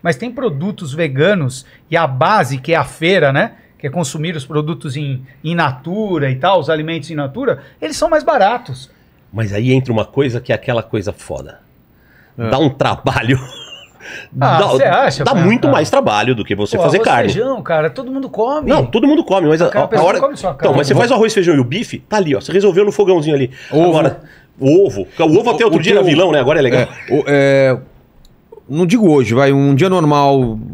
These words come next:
Speaker 3: é, seu, de dar o café da manhã, almoço e janta.
Speaker 1: Cara, eu
Speaker 3: Normal.
Speaker 1: como geralmente uma fruta, um, é,
Speaker 3: De
Speaker 1: uma
Speaker 3: quando
Speaker 1: fruta,
Speaker 3: acorda.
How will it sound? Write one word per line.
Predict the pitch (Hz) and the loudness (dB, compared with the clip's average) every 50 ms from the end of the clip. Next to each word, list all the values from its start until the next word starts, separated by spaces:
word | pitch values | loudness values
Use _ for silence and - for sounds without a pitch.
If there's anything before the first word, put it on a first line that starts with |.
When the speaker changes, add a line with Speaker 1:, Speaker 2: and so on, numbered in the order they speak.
| 82 95 104 | -14 -8 -4
Speaker 3:
é, | 113 113 110 110 107 | 0 2 2 2 0
seu, | - - - 151 143 131 113 104 | 0 -2 0 2 2 2 0 -2
de | 92 92 98 104 104 104 95 92 87 82 | -4 -6 -4 -2 -2 -2 -4 -6 -8 -6
dar | 85 131 127 113 | -2 0 0 2
o | 107 107 101 92 | 0 -2 -4 -4
café | - - 113 - | -6 -6 -4 -2
da | 131 135 | 0 0
manhã, | 135 135 135 156 165 151 | 2 2 2 2 2 0
almoço | 135 131 139 156 165 156 131 - 143 | 0 2 2 2 0 0 -2 -4 -4
e | 131 | -4
janta. | 113 101 113 117 107 95 - 101 - _ _ _ _ _ | -4 -4 -4 -4 -4 -6 -8 -12 -16 _ _ _ _ _
Speaker 1:
Cara, | _ - 196 156 151 | _ 0 2 2 2
eu | - | 2
Speaker 3:
Normal. | 226 - 302 - 143 | 2 2 2 2 2
Speaker 1:
como | 127 - | 2 2
geralmente | - 185 196 185 185 175 170 160 131 - | 2 2 0 0 0 -2 -6 -8 -8 -6
uma | 151 156 151 | -4 -4 -4
fruta, | 139 - - 156 165 208 240 - 226 185 | -4 -4 -10 -10 -10 -10 -8 -6 -6 -4
um, | 160 151 135 - - 156 | -4 -6 -8 -10 -4 -2
é, | 151 147 143 139 139 135 | 0 0 0 0 -2 -2
Speaker 3:
De | |
Speaker 1:
uma | 139 147 | -2 -2
Speaker 3:
quando | |
Speaker 1:
fruta, | 143 143 135 | 0 2 2
Speaker 3:
acorda. | 131 127 139 139 151 156 165 175 | 0 2 2 2 2 2 2 2